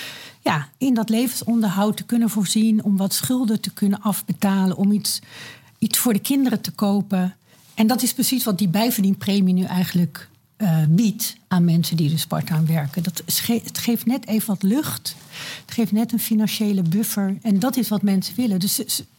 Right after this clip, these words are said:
ze vragen, eentje wilde profvoetballer worden en eentje die wilde volgens mij advocaat worden. Nou, dat zijn, zeg maar, de, de grootste, de hoogste wensen die ik gehoord heb. Dus mensen,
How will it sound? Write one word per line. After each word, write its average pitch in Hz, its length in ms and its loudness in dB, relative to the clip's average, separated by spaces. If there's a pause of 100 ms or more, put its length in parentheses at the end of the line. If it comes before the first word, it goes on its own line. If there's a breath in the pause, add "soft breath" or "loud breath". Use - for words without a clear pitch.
(100)
ze 269 160 -2
vragen, 220 640 0 (760 loud breath)
eentje 233 320 2
wilde 196 300 2 (1160)
profvoetballer 196 640 0
worden 180 360 0
en 175 160 -2
eentje 202 400 0
die 165 120 0
wilde 160 220 0
volgens - 220 -6
mij 175 160 -2
advocaat 151 440 -4
worden. 139 260 -2
Nou, 151 120 -2
dat 175 100 -4
zijn, 214 160 2
zeg 196 100 0
maar, 190 160 0
de, 185 160 0
de 180 120 0
grootste, 170 640 -2 (640 loud breath)
de 202 100 0
hoogste 185 360 2
wensen 170 320 2
die 165 100 0
ik - 60 -8
gehoord 143 420 0
heb. - 300 -14 (280)
Dus - 320 -4
mensen, 247 720 0